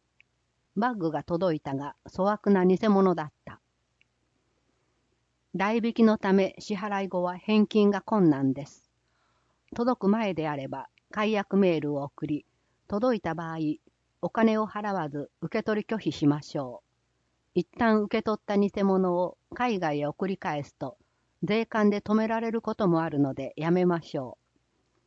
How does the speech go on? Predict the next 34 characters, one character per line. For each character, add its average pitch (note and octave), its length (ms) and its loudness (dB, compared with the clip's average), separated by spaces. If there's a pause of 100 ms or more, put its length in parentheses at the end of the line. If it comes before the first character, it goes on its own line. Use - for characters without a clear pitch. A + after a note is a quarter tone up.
(920)
う。 - 40 -18
届 A3+ 280 -2
か A3+ 80 0
な G#3+ 160 4
い G3 140 0
編。 C3+ 400 -2 (1800)
ネ F#3+ 100 6
ッ F#3 120 -2
ト A#3+ 120 -2
で A3 120 -4
検 A3 280 -2
索 G#3+ 220 -6
し - 100 -16
た G#3+ 120 -6
サ G#3 160 -6
イ E3 100 -4
ト D3+ 120 -6
で C#3+ 260 -8
安 G#3+ 240 -6
か D#3+ 120 -8
っ D#3 120 -10
た D3+ 120 -2
の C#3+ 120 0
で、 C#3+ 200 -12 (380)
食 - 260 -4
器 B3 120 -2
セ A#3 140 -2
ッ A3+ 140 -6
ト D3+ 100 -2
を C#3+ 80 -4
注 F3 240 2
文 D#3 280 4
し - 100 -18
た。 D3 220 -12